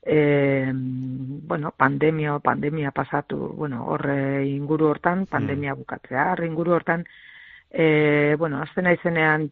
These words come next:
Speaker 1: tiraka hor ditudan zenbait testuri, baino gehien bat, eh,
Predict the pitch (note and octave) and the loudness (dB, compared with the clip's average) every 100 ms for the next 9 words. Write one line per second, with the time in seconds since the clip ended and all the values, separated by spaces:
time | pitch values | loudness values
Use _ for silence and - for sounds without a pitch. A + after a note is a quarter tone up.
0 | - E3 D#3+ D#3 D#3+ D#3 D3+ D3+ - - | -2 4 4 6 6 8 8 4 0 -2
1 | D3+ C#3+ C#3 D3+ D3 D3 D3 D3 D3 D3+ | -2 -4 -2 0 0 0 0 0 0 -2
2 | - D#3 E3 D#3 D#3 D#3+ D#3+ D#3+ D3+ D#3 | -2 -2 0 0 0 2 4 4 6 4
3 | D#3 _ _ - - - - _ _ D#3 | 4 _ _ -20 -20 -20 -20 _ _ -4
4 | C#3 C3+ | -2 -2